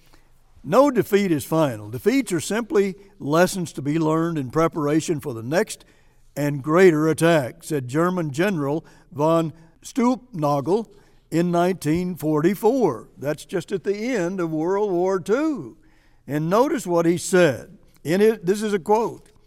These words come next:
Here are his words. And this is from a general. "In the next World War, which should take place within twenty-five years, the same mistake should not be made. The principal adversary will be the United States,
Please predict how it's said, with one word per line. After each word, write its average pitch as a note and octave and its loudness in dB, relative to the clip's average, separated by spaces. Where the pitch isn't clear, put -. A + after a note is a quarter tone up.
Here F#3+ 2
are F#3+ 4
his F#3 8
words. D#3+ 0
And C#3+ -4
this F3 0
is F#3+ -4
from G3 2
a G3 0
general. E3 0
"In E3+ 2
the F3 2
next G#3+ -2
World G3 2
War, D#3+ 2
which D3 -4
should A#3+ -4
take F#3 2
place E3+ 2
within D#3 -2
twenty-five D#3 0
years, D#3+ 0
the D3+ -4
same G#3 -2
mistake G#3 0
should G#3+ 0
not A3 -4
be A#3 -2
made. A3+ -2
The E3+ -2
principal C4 2
adversary F#3+ 0
will G#3+ 6
be G#3+ 4
the G#3 4
United G#3+ 2
States, A#3 0